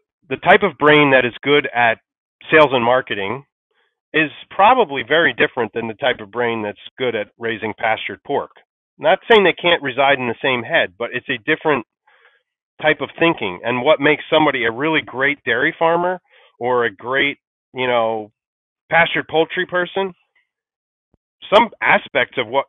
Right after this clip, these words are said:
makes you great at that makes you really bad at marketing and sales. <laughs> Um, variability and changing messages, you know, like, there, it's, it's very different. And so I think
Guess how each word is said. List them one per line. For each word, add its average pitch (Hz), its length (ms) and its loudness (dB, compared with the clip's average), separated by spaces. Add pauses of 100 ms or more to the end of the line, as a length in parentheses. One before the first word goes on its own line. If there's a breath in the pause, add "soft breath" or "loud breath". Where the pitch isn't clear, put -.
(380)
makes 139 280 -2
you 123 80 -10
great 131 260 0
at 123 140 -4
that 110 260 -2
makes 123 240 -4
you 107 100 -14
really 120 360 -2
bad 135 340 4
at 80 100 -10
marketing 87 520 -10 (160)
and 107 180 -8
sales. 92 280 -6 (180)
<laughs> 240 60 0 (280 loud breath)
Um, 127 480 4
variability 147 960 4
and 104 140 -12
changing 165 460 0
messages, 131 560 -2
you 147 100 -2
know, 127 160 2
like, 120 160 0 (320 soft breath)
there, 147 180 0
it's, 139 160 -8 (420 soft breath)
it's 131 140 -8 (140)
very 160 320 2
different. 139 460 -4
And 123 180 -6
so 127 320 -2 (480)
I 151 340 0
think 135 300 -2